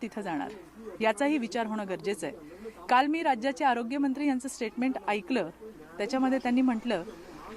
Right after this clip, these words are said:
की आता आम्ही प्रिकॉशन घेणार आहोत, आता आम्ही सगळ्या ठिकाणी सेफ्टी ऑडिट करणार आहोत महाराष्ट्रातल्या हॉस्पिटल्सच्या. चांगली गोष्ट आहे,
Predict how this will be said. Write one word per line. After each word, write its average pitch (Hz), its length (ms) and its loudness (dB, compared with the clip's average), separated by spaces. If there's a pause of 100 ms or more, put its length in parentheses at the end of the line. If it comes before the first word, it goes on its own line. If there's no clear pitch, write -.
(320)
की 277 140 6
आता 277 260 6
आम्ही 277 200 6
प्रिकॉशन 254 480 0
घेणार 233 300 2
आहोत, 254 240 4 (540)
आता 208 220 4
आम्ही 254 280 4
सगळ्या 233 280 0
ठिकाणी 247 540 2 (420)
सेफ्टी 240 320 0
ऑडिट 254 340 4
करणार 233 280 2
आहोत 220 280 2
महाराष्ट्रातल्या 214 720 0 (360)
हॉस्पिटल्सच्या. 208 680 -2 (640)
चांगली 247 280 8
गोष्ट 247 300 2
आहे, 143 80 -6